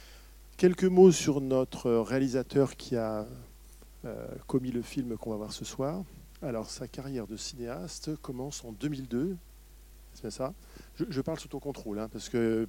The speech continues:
j'espère que toutes mes informations sont exactes. Donc, premier court-métrage en deux mille deux.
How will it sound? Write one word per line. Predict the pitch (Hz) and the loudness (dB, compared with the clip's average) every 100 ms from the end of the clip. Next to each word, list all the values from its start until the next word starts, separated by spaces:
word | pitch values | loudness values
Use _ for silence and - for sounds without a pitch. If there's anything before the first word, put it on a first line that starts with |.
| - | -4
j'espère | 113 113 - 127 | -8 -8 -8 -10
que | |
toutes | - 147 | -8 -4
mes | 131 | -2
informations | 135 139 127 - 123 | -2 0 0 0 -4
sont | 117 | -4
exactes. | 120 107 117 226 - - - - - | -2 0 2 0 -4 -16 -16 -10 -2
Donc, | 131 | 0
premier | - 185 185 | 2 2 4
court-métrage | 180 165 - 160 156 127 | 4 2 2 4 6 4
en | - 151 | 4 4
deux | 147 | 4
mille | 143 139 | 2 2
deux. | 156 226 | 4 4